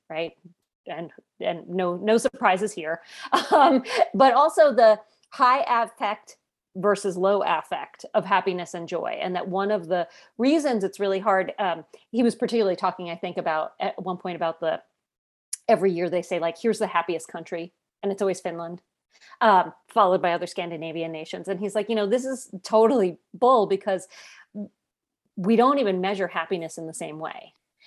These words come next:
And in the United States, happiness and joy are high affect emotions. Like, to, you know, when you ask people to describe what, what is happiness, what is joy, it's high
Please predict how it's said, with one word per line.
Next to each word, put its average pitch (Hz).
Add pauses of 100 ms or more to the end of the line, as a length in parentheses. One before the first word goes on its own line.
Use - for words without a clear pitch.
(220)
And 196 (100)
in 226
the 208
United 202
States, 214 (360)
happiness 240
and 196
joy 196
are 185
high 226
affect 185
emotions. -
Like, 190 (540)
to, - (100)
you 202
know, 170
when 240
you 247
ask 220
people 202
to 202
describe 170 (180)
what, 180
what 196
is 190
happiness, 175
what 170
is 170
joy, 175
it's -
high 180